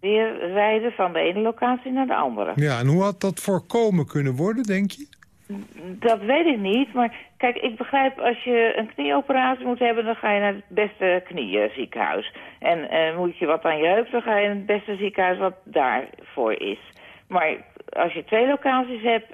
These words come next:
Speaker 1: in, in, in dit geval Amersfoort... En dat de, de ene onderzoek dan in, in die locatie moet... en het andere onderzoek in, op een andere locatie... en dat moet dan met een ambulance heen en weer...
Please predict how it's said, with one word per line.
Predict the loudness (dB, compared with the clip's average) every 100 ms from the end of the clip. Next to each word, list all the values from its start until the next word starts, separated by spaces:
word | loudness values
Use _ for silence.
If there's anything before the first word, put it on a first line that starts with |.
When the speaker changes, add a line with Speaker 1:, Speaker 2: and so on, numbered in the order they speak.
| -4
Speaker 1:
in, | -2 -2 -6
in, | -8 -8 -12 _ _ _ -20 _ _
in | -4 2
dit | 2
geval | 0 -2 2 2
Amersfoort... | 2 0 -2 -2 2 2 2 -2 -16 _ -20 -20 _ _ _ -4
En | -4 0
dat | 0 -2 -12 -20
de, | -10 -10
de | 0 2
ene | 4 2 0 -4 -14 -16 -14 -14 -10
onderzoek | -2 0 2 0 2 2 2 -10 -20
dan | -18 -2 0 0
in, | -6 -10 -12 -8
in | -6 -6 -2
die | 0
locatie | 2 2 2 2 0
moet... | 0 2 2
en | -4
het | 0
andere | 0 2 2 0 -6
onderzoek | -2 0 0 -2 -4
in, | -6 -6 -4 -4
op | -4
een | 0
andere | 2 2 2
locatie... | 2 2 2 0 -2 -6
en | -4
dat | -4 -4
moet | -4
dan | -2
met | -2 -4
een | -2
ambulance | -2 0 2 2 2
heen | 0 0
en | -2
weer... | -2 0 0 -2